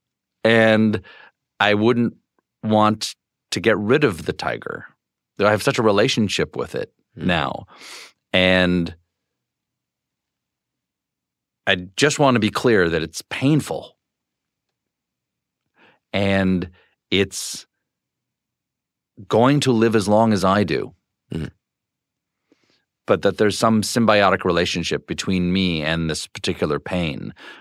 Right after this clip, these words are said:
Speaker 1: that I've made peace with. So I don't regret the existence of it. But that, again, does not mean I wish it had ever become my tiger.
Speaker 2: Well, that Tolkien quote, which is what you had said to me,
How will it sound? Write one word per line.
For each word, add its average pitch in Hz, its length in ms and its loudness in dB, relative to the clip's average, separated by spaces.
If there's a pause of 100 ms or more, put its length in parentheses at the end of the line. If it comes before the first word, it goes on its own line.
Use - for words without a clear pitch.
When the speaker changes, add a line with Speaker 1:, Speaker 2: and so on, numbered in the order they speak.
(160)
Speaker 1:
that 87 160 2
I've 85 260 2
made 85 200 -2
peace - 300 -4
with. - 360 -6 (920)
So 87 640 0 (280)
I 101 120 2
don't 107 420 0
regret 92 580 0
the 95 80 -2
existence 82 640 -4
of 69 160 -2
it. - 260 -8 (1200)
But - 120 -8
that, 98 160 2
again, 95 260 0
does 90 140 0
not 95 160 2
mean 87 200 0
I 80 100 0
wish 80 240 -2
it 80 60 -4
had 73 100 -2
ever 76 300 0 (400)
become 82 320 -2
my 71 160 -2
tiger. - 440 -4 (1000)
Speaker 2:
Well, 113 80 -2
that 113 200 0
Tolkien 135 420 0
quote, 90 320 0 (160)
which 80 260 -6
is 85 300 -2 (180)
what 90 200 -2
you 87 100 -4
had 90 140 -2
said 87 200 0
to - 80 -4
me, 80 280 0